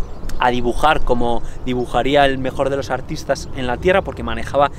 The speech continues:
el azadón como un, eh, cirujano el bisturí, y me hizo,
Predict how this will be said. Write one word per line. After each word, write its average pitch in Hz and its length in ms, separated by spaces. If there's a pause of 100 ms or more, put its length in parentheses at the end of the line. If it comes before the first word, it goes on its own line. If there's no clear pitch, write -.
(180)
el 131 120
azadón 131 420
como 123 340 (460)
un, 139 580 (380)
eh, 123 640 (220)
cirujano 139 580
el 123 160
bisturí, 147 500 (480)
y 127 200 (440)
me 117 220
hizo, 123 380